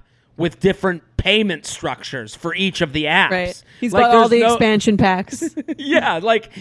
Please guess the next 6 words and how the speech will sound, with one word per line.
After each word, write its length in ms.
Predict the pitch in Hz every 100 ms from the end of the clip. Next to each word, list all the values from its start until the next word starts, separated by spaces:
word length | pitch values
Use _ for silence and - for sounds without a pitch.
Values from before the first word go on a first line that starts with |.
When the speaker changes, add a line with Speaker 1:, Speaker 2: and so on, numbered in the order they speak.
| 214 -
Speaker 1:
and 120 | 226
I 120 | 233
think 320 | 220 254 247 -
to 160 | 214
him, 560 | 202 254 226 202 202 196 _ _ _ _ -
um, 420 | 190 185 185 185